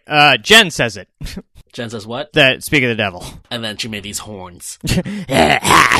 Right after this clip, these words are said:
Speaker 1: hate you.
Speaker 2: And then
Speaker 1: I want,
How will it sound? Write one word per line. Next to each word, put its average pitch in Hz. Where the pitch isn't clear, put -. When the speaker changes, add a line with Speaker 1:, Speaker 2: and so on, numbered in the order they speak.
Speaker 1:
hate -
you. 480
Speaker 2:
And 156
then 151
Speaker 1:
I 156
want, 196